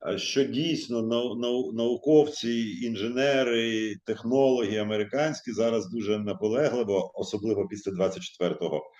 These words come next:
лютого, працюють, а вже наробки були, І навіть ціна є для того, щоб зробити, як це, "Зв'язні війни" второго іздання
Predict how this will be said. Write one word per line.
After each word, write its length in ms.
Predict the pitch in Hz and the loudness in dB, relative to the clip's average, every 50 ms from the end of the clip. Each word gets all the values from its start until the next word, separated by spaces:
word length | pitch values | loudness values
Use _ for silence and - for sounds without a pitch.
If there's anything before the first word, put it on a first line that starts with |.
| - - - - - - - - _ 95 | -20 -20 -20 -20 -20 -20 -20 -16 _ -4
лютого, 400 | 107 139 143 139 123 113 113 - | -2 0 0 2 2 2 2 2
працюють, 520 | 110 107 104 - 117 123 131 131 127 - - | 0 0 0 0 0 0 0 0 0 2 2
а 80 | 107 | 2
вже 240 | 98 98 98 113 135 | 2 4 6 6 6
наробки 540 | 135 131 131 135 143 143 143 - - - 123 | 6 8 10 10 10 10 8 4 -2 -6 -6
були, 640 | 110 104 120 127 131 147 175 208 226 214 175 - - _ _ _ _ _ _ _ - | -2 0 2 4 6 8 8 8 6 6 4 2 -2 _ _ _ _ _ _ _ -6
І 60 | 113 | 0
навіть 380 | 117 143 160 160 165 160 160 - | 4 6 6 6 6 2 -2 -4
ціна 520 | - - 156 160 165 175 165 160 147 131 | -2 -2 0 0 2 2 4 4 4 4
є 380 | 110 98 92 85 73 71 - - | 4 4 4 2 2 0 -2 -4
для 140 | - 101 117 | -2 0 0
того, 380 | 113 - - 175 170 160 151 131 | 0 0 -2 0 2 2 2 2
щоб 340 | - - 135 127 110 101 104 | 2 0 0 0 0 -2 -2
зробити, 760 | 95 107 120 113 104 135 156 147 147 - 123 110 101 90 - - _ _ _ - - - _ _ _ _ - - - | -2 0 0 2 4 4 4 4 2 2 4 4 4 4 2 -4 _ _ _ -20 -20 -20 _ _ _ _ -10 -2 0
як 220 | 120 110 113 107 101 | 2 2 2 2 0
це, 80 | 98 | 0
"Зв'язні 560 | 87 98 113 143 160 139 110 113 127 135 135 | 0 4 6 8 8 8 6 6 6 6 6
війни" 580 | 131 123 135 143 139 135 127 120 120 120 120 120 117 - _ _ | 6 8 8 10 10 10 8 6 4 0 0 -2 -4 -8 _ _
второго 560 | _ - - - 127 127 131 131 123 117 117 | _ -10 0 4 6 8 8 8 8 6 6
іздання 800 | 120 104 98 107 160 190 220 233 214 180 123 95 92 - - | 4 4 2 2 4 4 4 4 2 2 0 -2 -2 -6 -10